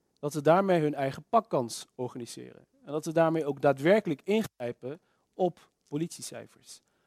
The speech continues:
Omdat het dus nogmaals gaat om proactief politiewerk, zal er altijd een deel van de criminaliteit buiten het blikveld van de politieorganisatie blijven.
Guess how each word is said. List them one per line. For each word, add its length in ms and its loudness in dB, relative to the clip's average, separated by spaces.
Omdat 340 2
het 140 -2
dus 280 0
nogmaals 560 -2
gaat 480 0
om 300 -6
proactief 600 -2
politiewerk, 680 -4
zal 240 0
er 100 2
altijd 520 8
een 160 -6
deel 200 4
van 220 -4
de 80 -6
criminaliteit 840 -2
buiten 300 2
het 180 -8
blikveld 640 -2
van 140 -6
de 60 -6
politieorganisatie 920 -12
blijven. 380 -20